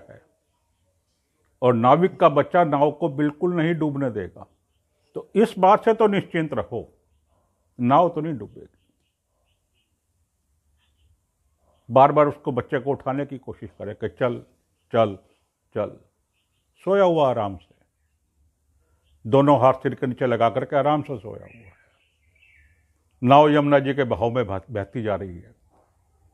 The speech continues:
परेशानी बढ़ती जा रही है गोपियों की कि कान्हा चला जाएगा, कैसे दर्शन करेंगे कान्हा के?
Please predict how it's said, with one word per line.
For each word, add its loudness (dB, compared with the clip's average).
परेशानी 2
बढ़ती -2
जा 4
रही 0
है 0
गोपियों -8
की -10
कि -8
कान्हा -10
चला -6
जाएगा, -14
कैसे 4
दर्शन -2
करेंगे -6
कान्हा -18
के? -20